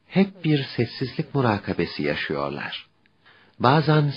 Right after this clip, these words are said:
seslerini yükseltip birkaç adım atsalar da, küçük bir tazyik ve önemsiz bir tehdit karşısında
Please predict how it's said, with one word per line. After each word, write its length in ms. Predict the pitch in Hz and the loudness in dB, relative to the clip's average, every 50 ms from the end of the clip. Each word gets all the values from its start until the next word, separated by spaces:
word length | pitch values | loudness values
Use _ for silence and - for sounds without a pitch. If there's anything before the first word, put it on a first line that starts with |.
| - | 2
seslerini 480 | - 104 - - - 101 101 104 110 110 | 0 0 2 4 4 6 6 6 4 2
yükseltip 720 | 104 101 - - - 92 85 85 - - 101 - - - | 0 -2 -4 0 2 2 2 2 2 -2 -2 -2 -2 0
birkaç 380 | 107 107 104 - 147 147 - - | 0 0 0 0 -4 -4 -2 -4
adım 220 | 98 - 90 82 - | -4 -2 -2 -2 0
atsalar 600 | - 82 - - - 82 78 80 78 78 80 - | -2 -2 -4 -2 -2 0 2 4 2 2 2 0
da, 220 | - 90 101 110 - _ _ _ _ _ _ _ - _ _ - | -2 -2 -2 -2 -6 _ _ _ _ _ _ _ -20 _ _ -6
küçük 400 | - - 160 - - 196 202 - | -2 -2 0 0 0 -4 -2 2
bir 180 | 170 151 135 - | 2 2 2 2
tazyik 680 | - - 101 95 87 78 80 101 107 104 - - - 95 | -2 -4 -4 -4 -4 -4 -2 -2 -2 -2 -4 -8 0 2
ve 140 | 95 85 - | 2 2 4
önemsiz 580 | 92 98 95 87 90 90 - - 160 135 - | 2 4 4 4 4 2 0 -4 -6 -2 2
bir 180 | 143 127 120 - | 2 2 2 0
tehdit 380 | - 101 87 - - 143 - | -2 -4 -2 -2 -4 -4 -4
karşısında 800 | - - 104 104 101 - - - - 120 107 101 107 110 110 110 | 2 2 2 2 2 0 -6 -4 -2 0 0 2 2 0 0 -2